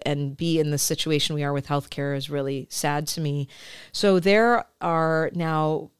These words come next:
pilot programs and vans that are going out to treat the homeless. It's actually a team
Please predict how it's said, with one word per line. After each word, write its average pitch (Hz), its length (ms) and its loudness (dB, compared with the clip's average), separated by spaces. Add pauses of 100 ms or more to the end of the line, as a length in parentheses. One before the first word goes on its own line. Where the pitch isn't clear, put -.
(280)
pilot 254 400 2
programs 160 520 -2
and 160 180 -2
vans 185 460 0
that 160 100 0
are 156 100 -2
going 160 300 -2
out 156 260 -2
to - 120 -8
treat - 360 -4
the 156 100 -6
homeless. 160 680 -2
It's 165 180 0
actually 165 640 0
a 156 60 -6
team 151 680 0